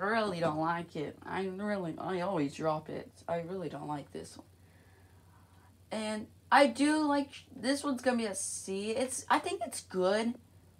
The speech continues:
but I never use it. So for me, it's like a D, but it is, uh, in my opinion, a little better than this one. So I feel like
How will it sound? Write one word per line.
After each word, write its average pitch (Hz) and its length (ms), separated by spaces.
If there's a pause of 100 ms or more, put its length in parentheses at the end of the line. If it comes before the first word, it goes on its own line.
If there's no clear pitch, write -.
(120)
but 226 120
I 269 120
never 233 180
use 170 400
it. 214 260 (840)
So - 120
for 208 140
me, 240 160
it's - 100
like 175 120
a 165 60
D, 170 420
but 170 160
it 220 160
is, 240 320
uh, 165 180
in 156 60
my 151 160
opinion, - 340
a - 80
little - 260
better - 320
than - 180
this - 220
one. - 120
So 190 120
I 196 120
feel 220 180
like 185 220